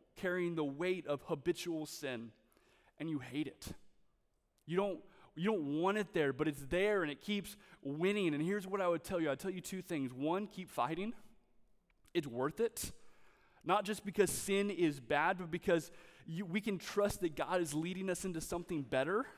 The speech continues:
And number two, his grace is sufficient for you. His grace is sufficient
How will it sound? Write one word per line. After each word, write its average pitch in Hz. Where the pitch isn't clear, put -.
And 156
number 170
two, 170
his 143
grace 156
is 151
sufficient 127
for 110
you. 113
His 147
grace 160
is 135
sufficient -